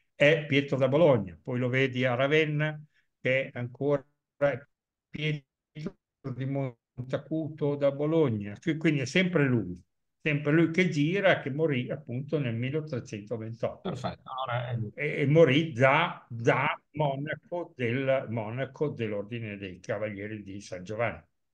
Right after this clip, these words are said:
Speaker 1: diventati poi di Roma.
Speaker 2: Benissimo, ci risponde ancora la signora Concetta e quindi l'assumiamo come nostra investigatrice per Santo Stefano. Lei vada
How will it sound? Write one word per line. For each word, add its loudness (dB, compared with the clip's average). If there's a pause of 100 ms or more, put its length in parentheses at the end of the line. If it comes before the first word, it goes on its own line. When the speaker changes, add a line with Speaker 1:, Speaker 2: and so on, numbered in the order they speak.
(240)
Speaker 1:
diventati -6
poi -6
di -8
Roma. -6
Speaker 2:
Benissimo, 0
ci 0
risponde 4
ancora 4
la 6
signora 2
Concetta 2
e -6
quindi 0
l'assumiamo 4
come -2
nostra 0
investigatrice -2
per -4
Santo -2
Stefano. -6
Lei 0
vada 4